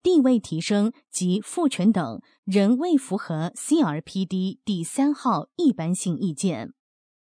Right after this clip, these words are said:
二、劳动部多年来推动之促进就业措施，对于身心障碍女性之特殊需求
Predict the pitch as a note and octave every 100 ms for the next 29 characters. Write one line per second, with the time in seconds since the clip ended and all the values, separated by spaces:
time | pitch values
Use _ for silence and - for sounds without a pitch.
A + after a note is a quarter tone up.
0 | _ B3+ G#3+ D#3+ - _ - F#3 F#3+ C4
1 | A#3 A#3+ F#3 - C#4+ E4 G3+ G3 D#3 D#3+
2 | - - A3+ A3+ G3 - G3 G3+ - -
3 | F4 - A3+ G3 - F4 A#3 F#3+ D3+ -
4 | C#3+ - G3 G3+ - _ _ _ F#4 F4
5 | F#3+ F#3 G3 A3+ A#3+ - A#3+ D4+ C4 A3+
6 | F#3 - D#3+ C3 - F#3 - F#3 F#3 -
7 | F#4 D4 - A#3 - A#3+ - E3 D#3